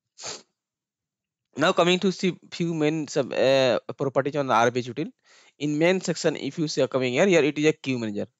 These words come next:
The queue manager to which you want to connect. I want to connect with the queue manager whose name is Q M A one.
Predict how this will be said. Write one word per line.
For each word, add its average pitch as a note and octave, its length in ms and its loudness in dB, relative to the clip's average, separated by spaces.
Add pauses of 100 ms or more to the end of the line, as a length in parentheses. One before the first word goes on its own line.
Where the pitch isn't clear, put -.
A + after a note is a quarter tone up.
(320)
The D3 80 -2
queue F3 260 -2
manager F#3 400 4 (1200)
to F3 80 0
which F#3 220 -2
you D#3 100 2
want C#3+ 220 4
to D#3 60 -2
connect. C3 420 -4 (720)
I D#3 140 2
want E3 220 2
to E3 60 0
connect D#3+ 280 -2
with D3+ 100 -4
the D3+ 80 4
queue D3+ 220 -4
manager D3 440 2
whose C#3 180 -6
name C3+ 220 -4
is C3+ 160 -6
Q C3+ 440 -6
M B2 320 -2
A B2 160 -2
one. A#2 260 0